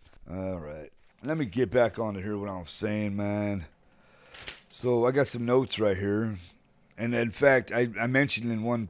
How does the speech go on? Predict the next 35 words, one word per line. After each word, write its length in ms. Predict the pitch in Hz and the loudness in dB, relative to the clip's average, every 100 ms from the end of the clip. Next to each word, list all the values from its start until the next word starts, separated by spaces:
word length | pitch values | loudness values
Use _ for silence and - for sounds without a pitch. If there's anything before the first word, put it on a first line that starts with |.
| - | -10
previous 420 | 110 123 113 101 107 | -2 -2 0 -4 -4
one 160 | 107 | -2
that, 220 | 104 95 - _ _ _ _ - | -2 -4 -8 _ _ _ _ 0
uh, 60 | |
about 320 | 101 110 101 | 2 4 2
communism. 840 | - 117 123 101 95 90 90 87 78 101 | 0 2 2 2 0 0 -2 -4 -6 -2
We 100 | 123 | 2
did 160 | 139 127 | 4 4
not 300 | 117 95 85 | 2 2 -4
defeat 340 | - 110 - | -8 -8 -6
communism 760 | 90 82 80 78 76 76 73 - | -8 -8 -10 -12 -12 -14 -14 -2
or 120 | 104 | 0
Marxism. 800 | 101 104 101 - 92 82 82 76 - _ _ - - - _ - | 0 0 -2 -2 -6 -6 -8 -10 -14 _ _ -20 -20 -20 _ -6
I 60 | |
mean, 160 | 95 95 | -6 -2
even 200 | 127 127 | 0 4
though 180 | 135 127 | 6 6
the 80 | 113 | 6
wall 280 | 123 135 127 | 10 10 10
came 300 | 135 127 120 | 4 2 6
down, 340 | 127 127 127 | 8 8 4
I 60 | 110 | 0
mean, 160 | 104 | -4
communism's 580 | - 110 113 90 85 82 | 0 0 0 -2 -6 -6
still 260 | - 92 92 | -2 0 0
out 200 | 101 - | -2 -2
there. 320 | 85 82 - - - - _ | -4 -6 -10 -20 -20 -20 _
I 100 | 85 | -8
mean, 200 | 82 90 | -6 -6
China's 400 | 85 90 92 87 | -4 -4 -4 -6
a 40 | 85 | -4
communist. 580 | 98 95 92 92 85 - - | -2 -2 -2 -4 -6 -8 -10
Uh, 200 | 82 80 | -10 -10
uh, 240 | - 80 - | -10 -12 -10
I 140 | 90 | -10